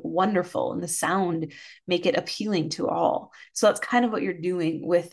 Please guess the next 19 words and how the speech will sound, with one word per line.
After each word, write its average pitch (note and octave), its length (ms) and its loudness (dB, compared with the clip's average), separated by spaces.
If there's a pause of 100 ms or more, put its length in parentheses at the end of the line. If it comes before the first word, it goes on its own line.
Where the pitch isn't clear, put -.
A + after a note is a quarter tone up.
(140)
with F#3 200 -4
the E3+ 60 -2
doshas E3 440 -2
at C#3+ 80 -6
this E3 220 -4
time. - 320 -10 (800)
So G#3 300 8
what G3+ 220 6
does C#4+ 140 8
it C#4+ 140 4
kind A3 160 2
of G3 80 -4
look F#3 180 -2
like F3+ 180 0
with F#3 120 -2
stress - 400 -2
in F3 80 -8
the E3 80 -8
body? - 400 -4